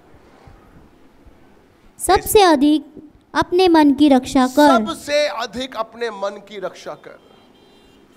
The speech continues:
Speaker 2: Praise the Lord। सबसे अधिक, क्योंकि तेरा जो मन है ना, वही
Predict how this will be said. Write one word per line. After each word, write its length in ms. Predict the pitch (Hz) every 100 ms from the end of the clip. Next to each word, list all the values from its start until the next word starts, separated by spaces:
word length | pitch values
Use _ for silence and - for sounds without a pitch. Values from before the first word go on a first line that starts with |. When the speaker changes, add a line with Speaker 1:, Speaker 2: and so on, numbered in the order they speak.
| _ _ _ _ _ _ _ _ _ _ _ -
Speaker 2:
Praise 240 | 175 -
the 160 | 208 214
Lord। 220 | 285 - - - - - -
सबसे 600 | - - 285 220 - 269
अधिक, 380 | 214 202 196 - - - _ _ _
क्योंकि 160 | 190 226
तेरा 240 | 226 233
जो 140 | 226 214
मन 340 | 165 208 277
है 160 | 180 175
ना, 340 | 185 233 233 - -
वही 500 | 131 202 214 262 285